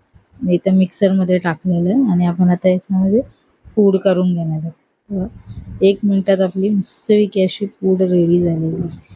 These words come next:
आणि आपण यापासून आता मस्तपैकी लिंबू सरबत बनवणार आहोत.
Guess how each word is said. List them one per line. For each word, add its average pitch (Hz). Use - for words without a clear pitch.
आणि 185
आपण 180
यापासून 180
आता 185
मस्तपैकी 190
लिंबू 185
सरबत 180
बनवणार 175
आहोत. 180